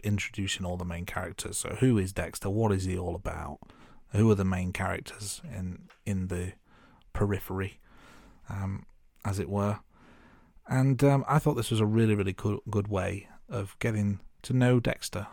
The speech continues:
and what, what kind of motivates him. And one of the things that really motivates him or kind of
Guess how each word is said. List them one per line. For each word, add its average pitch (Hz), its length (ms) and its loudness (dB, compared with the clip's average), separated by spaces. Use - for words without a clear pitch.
and 110 200 0
what, 104 220 0
what 214 180 0
kind 120 140 0
of 120 60 6
motivates 143 540 4
him. 87 60 -6
And 104 100 2
one 190 120 6
of 214 80 0
the - 80 -4
things 135 480 2
that - 100 -2
really 107 280 4
motivates 101 640 0
him 92 160 -6
or 95 240 -6
kind 104 180 -6
of 98 220 -10